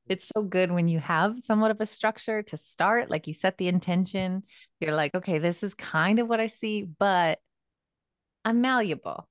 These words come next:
Like, I'm willing for this to adjust because there's, there's always something bigger and better than we can see, 'cause our mind's only our mind. There's so much more.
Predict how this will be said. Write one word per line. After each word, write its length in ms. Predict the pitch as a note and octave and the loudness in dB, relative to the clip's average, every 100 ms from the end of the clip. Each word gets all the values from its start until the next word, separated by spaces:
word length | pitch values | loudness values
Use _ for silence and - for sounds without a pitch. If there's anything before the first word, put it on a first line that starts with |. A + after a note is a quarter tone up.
| _ | _
Like, 160 | F#3 F#3+ | -2 2
I'm 140 | A3 | 4
willing 280 | A3+ A#3+ A3 | 4 4 2
for 140 | G#3+ G#3 | 0 -2
this 220 | G3+ - | -4 -4
to 100 | G3 | -4
adjust 540 | F3+ F#3 - - - | -2 -2 -2 -4 -16
because 300 | - F3+ D#3 - - | -8 -6 -6 -12 -8
there's, 380 | F3 F#3 F3 | -4 -4 -6
there's 400 | - G3+ F#3 E3 - | -8 -4 -2 -4 -4
always 400 | - A3 A3 G3 | 2 4 4 0
something 320 | - E3+ D#3+ D#3 | -2 -4 -4 -4
bigger 480 | D#3 D3+ C#3 C#3+ - | -4 -2 -2 -4 -2
and 200 | D#3+ D3+ | -2 0
better 420 | D#3 C#3+ C#3 C#3+ _ - _ _ - | -2 -4 -6 -12 _ -20 _ _ -2
than 120 | E3+ | 0
we 80 | F3 | 0
can 160 | E3 | -2
see, 320 | D3 D3 C3 | -4 -6 -6
'cause 160 | - A3+ | -4 -2
our 100 | B3+ | 2
mind's 360 | B3+ C#4 C#4 C#4+ | 2 2 0 -2
only 200 | C#4 C4+ | -2 -2
our 100 | C4 | -2
mind. 500 | A3+ A#3+ D#4+ A#3+ E3+ | 0 0 -2 -4 -4
There's 180 | F#3 - | -6 -6
so 100 | C#4 | -8
much 220 | C#4 - | -8 0
more. 500 | A3 C4+ E4+ G#3 | 2 2 2 0